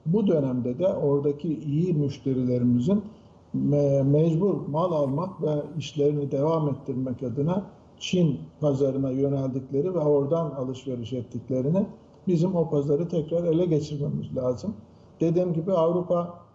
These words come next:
bizim için özellikle bu pandemi döneminde, e,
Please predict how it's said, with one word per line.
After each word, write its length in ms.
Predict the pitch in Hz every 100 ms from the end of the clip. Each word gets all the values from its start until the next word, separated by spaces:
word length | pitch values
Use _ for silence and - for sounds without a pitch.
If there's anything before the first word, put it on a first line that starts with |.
| -
bizim 280 | 156 170 170
için 340 | - 175 165 - - - - - -
özellikle 680 | 139 143 165 185 208 196 180
bu 140 | 175
pandemi 520 | 160 165 160 165 165
döneminde, 640 | 147 139 131 127 123 165 208 - - - -
e, 120 | -